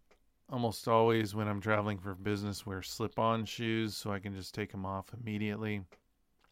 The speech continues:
without having to deal with laces or anything. Um, I probably won't on this trip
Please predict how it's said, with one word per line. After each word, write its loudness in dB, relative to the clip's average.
without -2
having -2
to -2
deal -4
with -12
laces -4
or -4
anything. -4
Um, -10
I -6
probably -2
won't 0
on -2
this -2
trip 2